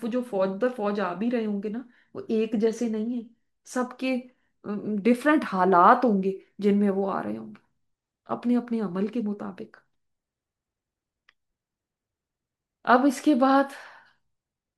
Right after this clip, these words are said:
वही जो कल्ला सयालमून बताया गया ना, कि जहन्नुम के किनारे पे खड़े होके याद आएगा, पता चलेगा तुम्हें कि क्या हकीकत है।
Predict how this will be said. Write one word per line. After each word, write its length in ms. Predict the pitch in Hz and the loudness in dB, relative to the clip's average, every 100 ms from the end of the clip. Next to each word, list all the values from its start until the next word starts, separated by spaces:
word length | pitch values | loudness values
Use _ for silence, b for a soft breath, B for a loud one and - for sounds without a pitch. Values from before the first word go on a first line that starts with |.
| _ _ _ _ _ _ _ _ - | _ _ _ _ _ _ _ _ -2
वही 280 | 220 254 269 | 2 4 4
जो 140 | 254 | 2
कल्ला 380 | 254 214 220 233 | 0 2 4 2
सयालमून 800 | 233 220 185 202 208 202 220 233 | 2 0 0 0 0 0 0 -2
बताया 400 | 208 190 180 202 | -2 -4 -2 -2
गया 200 | 202 196 | -2 -4
ना, 280 | 214 262 - | -4 -8 -8
कि 80 | 220 | -4
जहन्नुम 440 | 196 196 202 214 | -2 0 0 -2
के 120 | 214 240 | -2 -4
किनारे 580 | 214 190 180 180 208 | -2 -2 0 0 0
पे 160 | 226 226 | 0 -2
खड़े 380 | 214 185 180 214 | -4 -6 0 0
होके 560 | 180 165 - 214 208 b b b | 0 -4 -4 -4 -6 b b b
याद 480 | 175 175 180 202 202 | 0 4 6 6 4
आएगा, 480 | 180 170 190 196 196 | 2 2 0 0 -2
पता 340 | 190 180 180 | -2 -4 -2
चलेगा 460 | 185 175 175 208 202 | -2 -4 -2 -2 -2
तुम्हें 340 | 202 180 180 b b - | -6 -10 -12 b b -10
कि 100 | 196 | -8
क्या 300 | 175 180 185 | -2 2 4
हकीकत 760 | 208 180 - 190 185 202 196 185 | 2 -2 -4 -4 -4 -6 -6 -10
है। 220 | 170 | -16